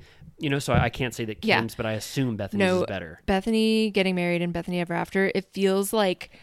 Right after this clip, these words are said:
Speaker 2: such a gift. Like, you're
Speaker 1: Yes.
Speaker 2: like, "I can't believe we get this." Like, it's so premium.
Speaker 1: It's
Speaker 2: Like, it's not like a spin-off. Like, I feel like Tardy for the Party is fun, but it's, like, ancillary.
Speaker 1: Yes.
Speaker 2: It's like, "Sure, why not?
Speaker 1: I'll take
Speaker 2: Whatever."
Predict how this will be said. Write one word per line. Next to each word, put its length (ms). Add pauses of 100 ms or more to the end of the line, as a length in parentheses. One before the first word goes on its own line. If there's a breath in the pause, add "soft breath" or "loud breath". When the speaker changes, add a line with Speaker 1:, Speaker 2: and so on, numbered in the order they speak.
(480 loud breath)
Speaker 2:
such 300
a 60
gift. 560
Like, 120
you're 100
Speaker 1:
Yes. 100
Speaker 2:
like, 220
"I 40
can't 300
believe 240
we 140 (100)
get 160 (120)
this." 360
Like, 220 (320 loud breath)
it's 180
so 120
premium. 760
Speaker 1:
It's 340
Speaker 2:
Like, 140
it's 160
not 160
like 180
a 80
spin-off. 960
Like, 140
I 60
feel 80
like 100
Tardy 220
for 120
the 100
Party 340 (340 loud breath)
is 160
fun, 400
but 120
it's, 120
like, 200 (500)
ancillary. 720
Speaker 1:
Yes. 200
Speaker 2:
It's 200
like, 360 (180)
"Sure, 420 (240)
why 220
not? 300
Speaker 1:
I'll 80
take 100
Speaker 2:
Whatever." 360